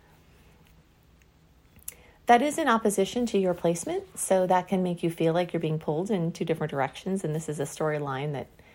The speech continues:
kind of has been happening for a while too, because Saturn's been moving through Aquarius. So you've been kind of having this long-term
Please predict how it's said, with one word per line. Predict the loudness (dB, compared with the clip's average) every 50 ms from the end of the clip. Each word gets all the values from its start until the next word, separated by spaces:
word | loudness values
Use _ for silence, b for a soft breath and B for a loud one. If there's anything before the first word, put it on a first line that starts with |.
| b b -12
kind | -6 -4 0 0
of |
has | 0 0 -2
been | -4 -4 -2
happening | -2 -4 -4 -2 -2 0 0 -2
for | -2 -2 -2 -2 0 0
a |
while | -2 0 0 2 2 2 2 0 -2
too, | -4 -4 -4 -2 -2
because | -2 -2 -4 -4 -6 -2
Saturn's | 0 0 2 2 2 0 -2 -4
been | -2 -2 -2
moving | 0 0 -2 -2 -4 -4
through | -4 -4 -4 -2 -2 -2 -4 -6 -6 -8
Aquarius. | -10 -8 -4 -4 -4 -2 -4 -4 -4 -6 -6
So | -6 -6
you've | -6 -4
been | -6 -8
kind | -4 -4 -4 -2 -2
of | -2
having | -2 -2 -2 -2 -2
this | -2 -4 -2 -2
long-term | 0 2 2 2 0 -2 -2 -2 -2 -2 -2 -2 -2 -4 -6